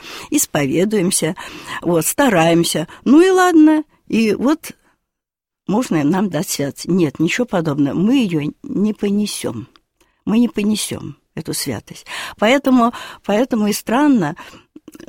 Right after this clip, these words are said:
когда говорят, что вот все спасутся, да, апокатастасис,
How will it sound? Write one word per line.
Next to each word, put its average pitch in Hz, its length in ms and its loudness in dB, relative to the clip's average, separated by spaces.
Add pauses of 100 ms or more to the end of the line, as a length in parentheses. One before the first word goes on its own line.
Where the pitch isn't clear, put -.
(260)
когда 147 320 -4
говорят, 160 500 -2
что - 380 -6 (300)
вот 135 180 -10 (300)
все - 240 -4
спасутся, - 800 -6
да, 214 240 -4 (140)
апокатастасис, - 1120 -8